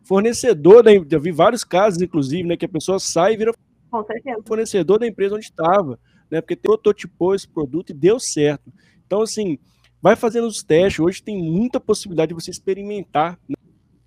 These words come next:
Speaker 1: Tem as, tem as várias startups, mas, assim, né, já pegando o gancho no que tudo que ela falou da história dela, foi exatamente o que a gente tá falando, que é importante,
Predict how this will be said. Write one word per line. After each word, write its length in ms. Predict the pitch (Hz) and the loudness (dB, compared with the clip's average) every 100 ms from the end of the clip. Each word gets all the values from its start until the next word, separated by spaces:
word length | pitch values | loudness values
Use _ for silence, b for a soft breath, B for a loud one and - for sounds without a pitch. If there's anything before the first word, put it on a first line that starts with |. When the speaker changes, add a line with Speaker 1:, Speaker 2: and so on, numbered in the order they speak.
| _ _ - 156 | _ _ -12 -12
Speaker 1:
Tem 140 | 160 165 | -6 -6
as, 160 | 156 | -6
tem 160 | - 160 | -10 -8
as 180 | 156 113 | -8 -6
várias 320 | 139 190 170 | 0 0 0
startups, 760 | 135 - - - 143 127 - _ b - | -4 -8 -8 -8 -8 -8 -10 _ b -6
mas, 200 | 190 156 | -4 -4
assim, 360 | 131 - 156 | -8 -6 -4
né, 200 | 143 151 | -4 -4
já 100 | 147 | -6
pegando 320 | 147 135 151 151 | -4 -4 -4 -4
o 40 | |
gancho 300 | 123 143 147 | -2 -4 -4
no 60 | 135 | -10
que 120 | - | -10
tudo 240 | 147 175 - | -10 -8 -6
que 80 | |
ela 80 | 175 | -6
falou 180 | - 151 | -4 -6
da 80 | 139 | -6
história 360 | - 139 131 | -8 -8 -8
dela, 200 | 123 135 | -8 -12
foi 200 | 156 - | -12 -10
exatamente 680 | 170 123 156 - 214 175 196 | -10 -4 -6 -6 -8 -8 -10
o 40 | - | -14
que 80 | |
a 20 | 196 | -16
gente 100 | - | -14
tá 80 | |
falando, 320 | - - 190 185 | -14 -8 -8 -6
que 80 | |
é 40 | 190 | -8
importante, 680 | - 202 - 214 190 - | -6 -8 -6 -4 -4 -6